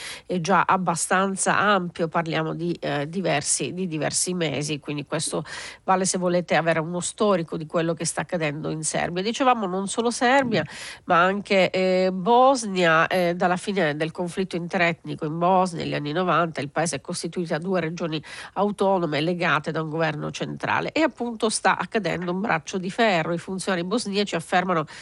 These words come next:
che, eh, diciamo, eh, ci sono delle leggi che violano l'accordo di pace di Dayton che pose fine alla guerra del paese nel novantacinque, vincolando queste entità sotto istituzioni congiunte. Parliamo di esercito, corti superiori, autorità fiscali.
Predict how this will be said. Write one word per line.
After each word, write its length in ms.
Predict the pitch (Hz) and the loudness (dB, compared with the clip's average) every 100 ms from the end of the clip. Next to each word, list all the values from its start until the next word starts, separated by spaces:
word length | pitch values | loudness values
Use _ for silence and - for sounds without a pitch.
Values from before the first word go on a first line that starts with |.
| - - - - | -16 -16 -18 -14
che, 240 | - 208 202 | 0 0 2
eh, 540 | 190 180 170 170 170 170 | 0 2 2 0 -2 -4
diciamo, 520 | 165 - 202 180 - | -6 -4 0 0 -2
eh, 280 | 151 156 160 | -2 -2 -4
ci 140 | - 202 | -6 -4
sono 260 | 214 202 | 0 0
delle 200 | 190 180 | 2 2
leggi 300 | 208 240 214 | 4 2 0
che 140 | 185 190 | -4 -2
violano 360 | 208 262 196 | 2 2 4
l'accordo 440 | 160 - 220 208 190 | 0 0 -4 -2 -2
di 120 | 196 | -2
pace 380 | 202 185 180 190 | 2 2 0 -6
di 160 | 202 | -6
Dayton 580 | 185 196 240 240 175 156 | 0 2 2 0 -4 -6
che 140 | 165 | -8
pose 300 | 175 196 185 | -6 -6 -6
fine 220 | 170 175 165 | -4 -2 0
alla 180 | 156 | 0
guerra 400 | 165 180 170 160 | 0 2 2 0
del 180 | 156 156 | -2 -4
paese 600 | 151 165 175 170 160 156 | -2 2 2 2 0 -2
nel 420 | 160 165 160 156 156 | -2 -2 -2 -2 -4
novantacinque, 960 | 170 170 185 - 233 - 233 214 196 | -2 -2 -2 -4 -4 -2 -2 -2 -4
vincolando 800 | 180 185 185 226 175 170 175 175 | -4 -4 0 2 4 2 0 -6
queste 440 | 165 175 - 175 139 | -4 -4 -2 -2 -2
entità 640 | 175 180 208 190 165 147 | -4 -6 -8 -4 0 0
sotto 340 | 156 160 147 165 | -2 -8 -8 -8
istituzioni 640 | 160 190 180 175 170 165 | -8 -8 -8 -8 -6 -8
congiunte. 880 | 156 180 196 240 233 185 151 - 127 | -6 -6 -2 0 0 -2 -6 -4 -4
Parliamo 400 | 151 156 151 156 | -4 -2 -2 -2
di 80 | 151 | -2
esercito, 540 | 175 190 185 160 151 | 2 2 0 -6 -10
corti 320 | - 175 165 | -6 -6 -6
superiori, 360 | 151 156 170 180 | -10 -4 0 0
autorità 520 | 151 160 156 165 160 | 0 -4 -6 -2 -2
fiscali. 1040 | - - - - - - 202 - 190 180 | -4 -16 -14 -16 -16 -4 -2 0 2 0